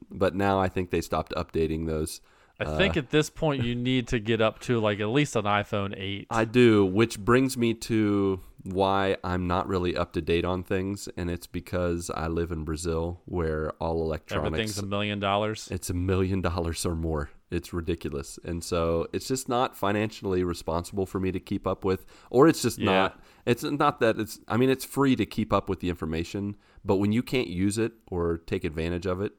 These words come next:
Speaker 2: Sure.
Speaker 1: or any, you know, I don't know, it's just not as enticing to me.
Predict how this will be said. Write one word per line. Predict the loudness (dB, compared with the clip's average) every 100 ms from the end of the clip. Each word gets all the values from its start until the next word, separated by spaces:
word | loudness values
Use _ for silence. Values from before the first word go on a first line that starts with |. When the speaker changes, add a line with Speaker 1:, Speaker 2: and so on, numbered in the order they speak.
| _ _
Speaker 2:
Sure. | -18 -8 0 2 4
Speaker 1:
or | 2 0 -4 -4
any, | -4 -4 -6 -10
you | -6
know, | -4
I | -2
don't | 0
know, | 2
it's | 0 -2
just | -6
not | 0 2 2
as | 0
enticing | -2 -4 -2 -2 -4 -6
to |
me. | -4 -4 -4